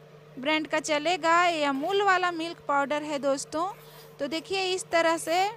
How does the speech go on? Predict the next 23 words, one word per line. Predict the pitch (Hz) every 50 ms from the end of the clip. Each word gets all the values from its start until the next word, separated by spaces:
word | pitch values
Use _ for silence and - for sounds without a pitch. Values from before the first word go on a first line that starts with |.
| 403 339 - -
एकदम | - 247 247 247 247 294 294
से | 285 - 277
बढ़िया | 226 220 262 262 277 311 339 349
फाइन | 339 - - 285 262 277 262
मिक्स | 254 269 349 370 - -
हो | 392 359 339 349
गया | 330 277 320 311 302 294
है। | 294 262 302 311 349 440 494 - - - - - - - - - - - - - - - - - - - - - - - - - - - - -
देखिए | 269 226 294 311 - - 381 392
इसका | 392 403 - - 392 370 381 - -
कलर | - 302 302 330 370 415 453 494 - -
एकदम | 240 247 247 247 269 320 370
सेम | 370 - - 320 311 339 370 349
हो | 339 349
गया, | 320 277 311 311 320
मिक्स | 302 294 359 403 - -
हो | 403 381 370 339
गया | 294 320 320 320
है | 320 320 285
बेसन | 247 277 285 285 - 320 311
में। | 294 285 302 359
अब | 453 554 - - - - - - - - - - - - - - - - - - - - - 285 359 427 427
इसको | - - 415 415 - - - - 381 415